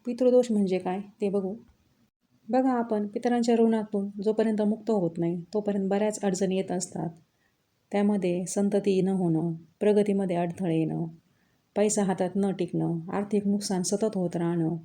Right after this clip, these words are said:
बऱ्याच वेळेला असं वाटतं की हे सगळं कशामुळं होतं, काही कळत नाही, पण ह्या ज्या सर्व गोष्टी आहेत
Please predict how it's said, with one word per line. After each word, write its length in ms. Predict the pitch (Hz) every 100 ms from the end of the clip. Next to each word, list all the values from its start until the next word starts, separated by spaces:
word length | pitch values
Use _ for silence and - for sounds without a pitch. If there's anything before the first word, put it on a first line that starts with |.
| _ _ _ _ _ -
बऱ्याच 320 | 214 240 240
वेळेला 280 | 208 202 202
असं 200 | 220 220
वाटतं 320 | 185 170 180
की 180 | 175 185
हे 60 | 185
सगळं 240 | 196 196
कशामुळं 500 | 196 214 208 180 180
होतं, 340 | 180 165 160
काही 180 | 165 190
कळत 360 | 196 208 196 196
नाही, 280 | 165 165 165 - _ _ _ _
पण 140 | 220 220
ह्या 180 | 226 226
ज्या 160 | 247
सर्व 260 | 240 220 208
गोष्टी 260 | 233 -
आहेत 220 | 202 202